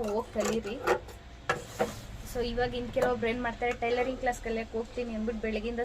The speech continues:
ಸಾಯಂಕಾಲ ತನಕ ಕ್ಲಾಸಲ್ಲಿ ಕೂತ್ಬಿಟ್ಟು ಏನು ಕಲಿದಲ್ಲೇ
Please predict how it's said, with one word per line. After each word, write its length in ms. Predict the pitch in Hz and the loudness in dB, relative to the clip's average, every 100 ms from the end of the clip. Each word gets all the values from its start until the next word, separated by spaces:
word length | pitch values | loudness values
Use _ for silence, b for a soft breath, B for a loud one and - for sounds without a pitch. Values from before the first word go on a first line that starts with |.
| 233 | -2
ಸಾಯಂಕಾಲ 300 | 214 214 220 | -4 -4 -4
ತನಕ 220 | 226 240 240 | -2 -2 -2
ಕ್ಲಾಸಲ್ಲಿ 340 | 220 220 226 - | -2 -2 -6 -6
ಕೂತ್ಬಿಟ್ಟು 420 | 214 214 214 294 - B B B - 240 | -6 -6 2 2 2 B B B 2 4
ಏನು 140 | 247 233 | 4 2
ಕಲಿದಲ್ಲೇ 440 | 233 240 220 233 | 0 2 2 2